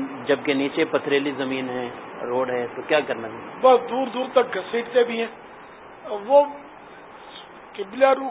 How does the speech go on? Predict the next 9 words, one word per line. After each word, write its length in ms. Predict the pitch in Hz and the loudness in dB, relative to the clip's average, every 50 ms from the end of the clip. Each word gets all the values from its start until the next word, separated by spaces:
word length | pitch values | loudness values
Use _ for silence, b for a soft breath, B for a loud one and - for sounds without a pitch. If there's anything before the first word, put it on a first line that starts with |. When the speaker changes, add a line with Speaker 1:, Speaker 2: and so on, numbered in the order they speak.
| 240 - | -10 -6
Speaker 2:
کرنا 600 | - 233 220 214 226 262 285 285 285 294 285 294 285 285 | -2 0 0 0 0 0 -2 2 4 6 8 8 6 4
بھی 220 | - 277 277 285 285 277 - - - - - - | 2 0 0 0 0 -2 -6 -16 -20 -20 -2 4
ضروری 340 | 233 240 254 277 285 294 285 | 4 4 4 4 2 0 0
نہیں 160 | 277 285 294 | 0 2 6
ہوتا 220 | 285 254 240 - 240 | 6 6 6 6 2
ان 120 | 220 226 | 2 4
کا، 140 | 226 269 - - B B B B B B B - | 2 2 2 2 B B B B B B B 6
بس 200 | 254 262 208 269 | 6 6 8 6
اس 140 | 269 240 | 2 2